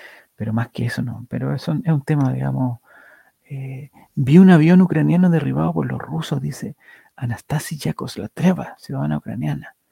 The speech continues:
Uf, esto es un desastre, compadre. Ya. Entonces son dos países enfrentados y que están desatando tensiones en todo el mundo. Y aquí viene el hilo. Mira, hay fotos, eh, terribles. Esa de, esa es Ucrania.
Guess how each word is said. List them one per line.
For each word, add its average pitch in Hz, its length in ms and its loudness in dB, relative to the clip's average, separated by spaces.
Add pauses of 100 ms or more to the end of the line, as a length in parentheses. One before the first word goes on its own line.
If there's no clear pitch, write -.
(140)
Uf, - 360 -14 (140)
esto - 200 -12
es 123 40 -4
un 123 60 -4
desastre, - 440 -16
compadre. - 320 -18
Ya. 127 220 -2 (640)
Entonces 165 540 0
son 175 260 2 (100)
dos 170 300 4
países 170 340 2
enfrentados 170 720 0
y 170 120 -4
que 143 100 -6
están 175 460 -2 (340)
desatando 170 480 2
tensiones 170 400 0
en 151 120 2
todo 220 200 8
el 214 80 10
mundo. 123 380 0 (240)
Y 143 100 -8
aquí 143 180 -6
viene 165 220 2
el 151 80 0
hilo. 117 180 -2
Mira, 139 180 -4
hay 110 60 -6
fotos, 156 420 -8
eh, 120 200 -12
terribles. 131 580 -10
Esa 123 120 -14
de, 127 160 -14 (580)
esa - 200 -18
es - 120 -18
Ucrania. 170 640 -4